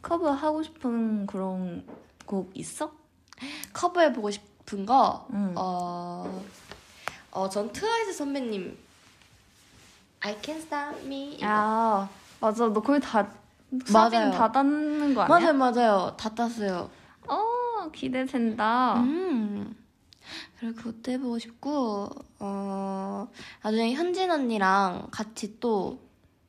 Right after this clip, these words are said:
Speaker 2: 같이 해야죠.
Speaker 1: 그치?
Speaker 2: 네, 현진 언니가
Speaker 1: 진짜
Speaker 2: 춤
Speaker 1: 현진이랑 많이 했었던 것 같아.
Speaker 2: 네.
Speaker 1: 너 그 창작 안무.
Speaker 2: 네,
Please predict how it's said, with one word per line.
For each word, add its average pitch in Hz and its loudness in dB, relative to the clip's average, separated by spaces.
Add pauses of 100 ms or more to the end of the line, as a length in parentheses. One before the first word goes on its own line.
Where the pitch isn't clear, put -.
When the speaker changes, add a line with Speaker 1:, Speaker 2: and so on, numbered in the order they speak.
(320)
Speaker 2:
같이 208 -4
해야죠. 240 0 (480)
Speaker 1:
그치? 339 -10 (160)
Speaker 2:
네, 202 -10 (240)
현진 330 -4
언니가 208 -4
Speaker 1:
진짜 254 2
Speaker 2:
춤 285 2
Speaker 1:
현진이랑 247 2 (160)
많이 196 2
했었던 262 2
것 190 0
같아. 247 0
Speaker 2:
네. 247 4
Speaker 1:
너 175 -2 (100)
그 196 -4
창작 277 2
안무. 175 -2 (180)
Speaker 2:
네, 214 -2